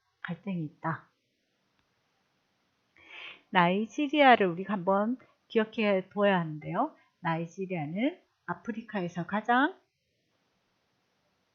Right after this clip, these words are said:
인구가 많은 나라입니다. 아프리카의, 아프리카의 인구 일 위, 그리고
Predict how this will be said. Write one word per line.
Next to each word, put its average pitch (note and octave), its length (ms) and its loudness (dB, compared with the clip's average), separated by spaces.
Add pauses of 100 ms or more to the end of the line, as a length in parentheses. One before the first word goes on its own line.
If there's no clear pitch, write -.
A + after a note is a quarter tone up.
(1600)
인구가 G#3+ 680 4 (260)
많은 F3+ 280 2
나라입니다. E3 580 -2 (360)
아프리카의, F#3+ 880 0 (1000)
아프리카의 F#3 680 -4
인구 F3 380 -4
일 F#3 160 -4
위, C#3 200 -6 (580)
그리고 G#3 520 -2